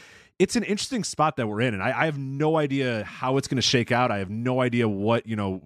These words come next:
what, what's coming ahead or anything like that. But it's, it's,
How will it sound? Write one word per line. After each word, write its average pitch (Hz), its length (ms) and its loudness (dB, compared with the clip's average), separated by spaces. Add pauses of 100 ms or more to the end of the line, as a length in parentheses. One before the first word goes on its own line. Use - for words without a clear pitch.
(120)
what, 110 280 -2
what's 127 300 0
coming 139 340 -4
ahead 113 260 -2
or 107 100 -2
anything 107 220 -4
like 90 140 -8
that. 143 200 -2
But 104 100 0
it's, - 200 0
it's, - 280 2